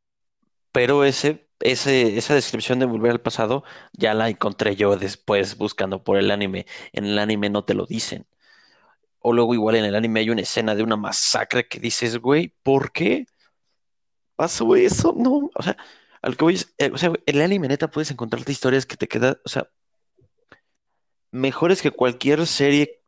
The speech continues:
actual, sin pedo. Y con un chingo de capítulos más.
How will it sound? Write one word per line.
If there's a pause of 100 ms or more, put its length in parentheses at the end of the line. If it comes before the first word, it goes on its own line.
(120)
actual, (220)
sin
pedo. (1600)
Y (580)
con
un
chingo
de
capítulos
más.